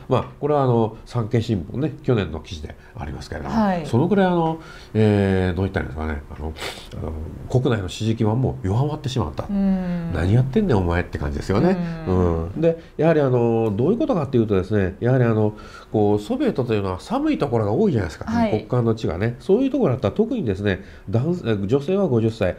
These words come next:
Speaker 1: 男性は五十五歳で、あの、これスターリンの時代にできたんですけどもね、年金がいただけるようになってたんですよ。
Speaker 2: はい。
Speaker 1: でもそれがいきなりこう、ボーンと上がってしまったわけですから。
Speaker 2: はい。
Speaker 1: そしたらもう六十何歳ぐらいになってから、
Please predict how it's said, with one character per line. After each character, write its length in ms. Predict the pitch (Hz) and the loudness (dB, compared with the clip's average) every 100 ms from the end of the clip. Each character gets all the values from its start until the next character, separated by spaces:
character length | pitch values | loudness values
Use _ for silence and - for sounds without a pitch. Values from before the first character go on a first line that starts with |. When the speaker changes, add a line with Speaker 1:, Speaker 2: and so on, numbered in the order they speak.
| - - | -6 -2
Speaker 1:
男 180 | 143 | 0
性 120 | 190 190 | 0 -2
は 80 | |
五 140 | 175 185 | -2 0
十 80 | 190 | 0
五 120 | 190 | 0
歳 220 | 165 135 | -2 0
で、 160 | 160 131 - - | 0 -2 -10 -6
あ 120 | 95 | -2
の、 580 | 95 87 85 85 82 80 - - | 0 0 0 0 -2 -6 -10 -4
こ 80 | |
れ 40 | 113 | -2
ス 60 | |
タ 100 | - 165 | 2 0
ー 60 | |
リ 60 | 135 | 2
ン 20 | |
の 100 | 92 | -2
時 80 | 85 | -2
代 120 | 82 | -4
に 60 | 82 | -4
で 80 | |
き 40 | 101 | -6
た 80 | - | -8
ん 60 | |
で 60 | - | -10
す 80 | - | -4
け 60 | |
ど 80 | 110 | -2
も 60 | 175 | 0
ね、 140 | 202 - - | -2 -4 -4
年 280 | 98 139 139 | 0 0 0
金 160 | 165 | -2
が 180 | 156 151 65 87 | 0 -2 -4 -8
い 80 | |
た 120 | 127 156 | 0 0
だ 80 | |
け 100 | 151 | 2
る 60 | 147 | 2
よ 60 | 113 | 0
う 20 | |
に 40 | |
な 60 | 73 | 0
っ 20 | |
て 80 | - | -2
た 80 | 127 | -2
ん 80 | 92 | -2
で 60 | |
す 40 | - | -6
よ。 120 | 85 - | -8 -10
Speaker 2:
は 120 | 226 | 0
い。 20 | 247 | 2
Speaker 1:
で 40 | |
も 20 | 180 | 4
そ 80 | |
れ 60 | 208 | 4
が 80 | 240 | 4
い 60 | |
き 80 | 214 | 2
な 60 | 214 | 0
り 80 | 196 | 2
こ 260 | 190 185 - - - | 2 0 -10 -14 -2
う、 40 | |
ボ 160 | 104 131 156 | 4 6 6
ー 20 | |
ン 60 | 156 | 2
と 80 | |
上 60 | 117 | 0
が 80 | 113 | 0
っ 20 | |
て 80 | - | 0
し 80 | 120 | 0
ま 100 | 107 | 0
っ 60 | |
た 80 | 87 | -2
わ 80 | 82 | -2
け 80 | 82 | -4
で 80 | |
す 60 | 76 | -2
か 100 | 85 | -2
ら。 100 | 78 | 0
Speaker 2:
は 220 | 226 208 | 0 0
い。 120 | 160 151 | -4 -6
Speaker 1:
そ 80 | |
し 60 | 170 | 0
た 80 | 170 | 2
ら 80 | 120 | 2
も 280 | 120 127 131 - | 2 0 -4 2
う 40 | |
六 220 | 127 - | 4 4
十 200 | 269 240 | 2 2
何 180 | 208 170 | 0 0
歳 160 | 170 143 | 2 2
ぐ 60 | 123 | 4
ら 60 | |
い 20 | |
に 20 | 110 | 2
な 60 | |
っ 20 | - | 0
て 80 | |
か 80 | 104 | 0
ら、 200 | 98 87 | 0 0